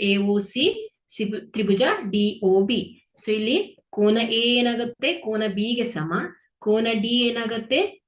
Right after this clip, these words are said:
ಕೋನ ಸಿ ಗೆ ಸಮ ಆಗ್ತಾ ಇದೆ. So, ಕೋನ ಎ ಓ ಸಿ ಬರಬ್ಬರಿ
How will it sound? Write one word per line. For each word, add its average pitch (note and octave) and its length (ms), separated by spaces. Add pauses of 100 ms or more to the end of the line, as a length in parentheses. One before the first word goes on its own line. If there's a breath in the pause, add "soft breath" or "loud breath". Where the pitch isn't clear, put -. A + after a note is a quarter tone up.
(120)
ಕೋನ G3 200 (140)
ಸಿ B3+ 120 (100)
ಗೆ C4+ 60 (100)
ಸಮ F#3 140 (100)
ಆಗ್ತಾ D#3 300
ಇದೆ. G#3 140 (380 loud breath)
So, - 80 (180)
ಕೋನ A#3 240 (280)
ಎ - 20 (240)
ಓ A3+ 60 (120)
ಸಿ A#3+ 100 (100)
ಬರಬ್ಬರಿ G#3+ 340